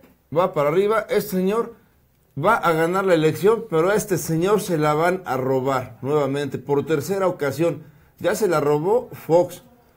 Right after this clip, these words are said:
ya se la robó Calderón y ahora se la va a robar Peña Nieto. Lo importante, ¿qué va a hacer?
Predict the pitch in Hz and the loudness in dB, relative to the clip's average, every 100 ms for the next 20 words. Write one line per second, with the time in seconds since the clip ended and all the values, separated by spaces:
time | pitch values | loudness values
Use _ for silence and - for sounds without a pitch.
0 | _ - 147 185 190 147 139 139 165 185 | _ -6 -2 -2 0 0 2 2 0 -2
1 | 147 139 139 180 233 - - 147 170 160 | -2 0 2 2 0 -4 -2 2 2 0
2 | 147 127 131 156 139 151 156 - - - | -4 -4 -2 -2 0 -2 -6 -10 -10 -2
3 | 160 151 147 147 110 - - _ _ 143 | 0 0 -2 -2 -4 -8 -18 _ _ -2
4 | 160 175 175 233 233 208 208 208 202 208 | 0 2 2 2 2 0 2 0 2 0
5 | 208 | 0